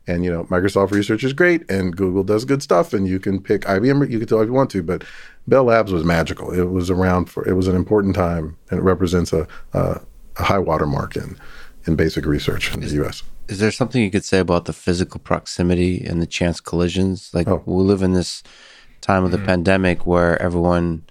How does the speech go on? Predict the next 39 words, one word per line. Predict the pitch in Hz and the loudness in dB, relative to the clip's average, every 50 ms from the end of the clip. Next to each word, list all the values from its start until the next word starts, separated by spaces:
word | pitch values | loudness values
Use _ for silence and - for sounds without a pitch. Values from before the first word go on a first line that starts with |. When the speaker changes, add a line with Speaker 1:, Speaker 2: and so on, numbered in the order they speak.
| - - - - - _ _ _ _ _ _ - - - - - - - - - - | -20 -20 -20 -20 -20 _ _ _ _ _ _ -20 -20 -20 -20 -20 -20 -20 -20 -8 -4
Speaker 2:
is | - 92 82 - - - _ | -4 -4 -4 -6 -12 -12 _
maybe | - 92 90 85 80 80 | -4 -2 -2 -2 -2 -6
trying | - - 87 80 80 | -6 -2 -2 -2 -2
to | 76 | -4
see | - - 87 82 | -4 -4 -4 -4
the | 78 82 | -4 -6
silver | - - 82 78 76 76 78 78 | -4 -2 -2 -2 0 -2 -2 0
lining | 76 87 92 98 95 92 90 90 87 87 82 80 - | 2 2 2 2 2 2 2 2 2 0 -2 -4 -6
and | - 85 80 80 80 78 80 78 - - - - | -6 -4 -4 -2 -2 -4 -4 -6 -8 -14 -20 -20
accepting | - - - - - 87 - - 87 82 80 | -18 -14 -8 -4 -4 -4 -4 -4 -4 -2 -2
the | 80 76 | -2 -2
remote | 80 80 78 82 82 80 - 85 | -4 -4 -2 -2 -2 -2 -2 -2
nature | 92 85 80 - - 92 | -4 -4 -4 -2 -4 -4
of | 82 80 | -4 -2
things. | - 92 92 92 92 87 - - - _ _ - - - _ _ _ _ _ _ _ _ | -2 -2 0 0 -2 -4 -6 -14 -20 _ _ -20 -20 -20 _ _ _ _ _ _ _ _
Is, | - 90 85 85 82 80 - _ _ _ | -2 -2 -2 -2 -4 -12 -16 _ _ _
is | 104 87 80 87 | -2 0 2 2
there, | 90 95 95 95 92 92 90 87 - - | 4 4 4 4 4 4 2 0 -2 -4
one | - 98 85 69 101 104 104 104 | -4 -2 0 2 4 4 4 4
of | 101 90 | 2 2
the | - | 2
things | 107 98 90 82 | 0 0 2 0
that | 92 82 - | 0 -2 2
people | - 95 85 - 85 82 | 0 0 0 2 0 2
like | 80 78 78 - | 2 2 0 0
faculty, | - - 85 82 80 - 85 78 - - 80 80 78 78 80 76 - | 0 0 0 0 0 -2 -6 -4 -2 0 0 0 0 -2 -4 -6 -6
uh, | - - - - - | -8 -6 -6 -6 -4
that, | - - - - | -4 -2 -2 -2
that | - 87 85 82 80 | -4 -4 -2 0 0
I | 78 78 | 0 0
talk | 78 - 90 82 80 - - | 0 0 0 0 0 -2 -2
to | - 85 82 80 - - - - - - - - _ _ _ | 0 0 0 0 -2 -6 -14 -20 -20 -20 -20 -20 _ _ _
miss | 87 87 87 92 90 85 - - - - | 0 2 4 4 4 2 0 -4 -8 -8
is | - - 87 82 80 - - | -6 -4 -4 -4 -4 -6 -2
the, | 82 82 80 80 80 78 78 - - _ - _ _ _ _ _ _ _ _ _ _ _ | 0 2 2 2 2 0 -2 -4 -6 _ -20 _ _ _ _ _ _ _ _ _ _ _
the | - - | -8 -6
procrastination, | - - 85 - - 90 85 87 - - - 85 85 82 82 - - - 80 78 - - | -4 -4 -6 -2 0 0 0 0 -4 -2 0 0 2 2 2 0 -2 -2 -2 -2 -2 -2
Speaker 1:
Mm-hmm. | - 95 98 101 104 101 104 - | 0 0 0 2 2 0 0 0
Speaker 2:
uh, | 101 90 - 120 - - 117 156 | 0 0 0 -2 0 0 -2 -2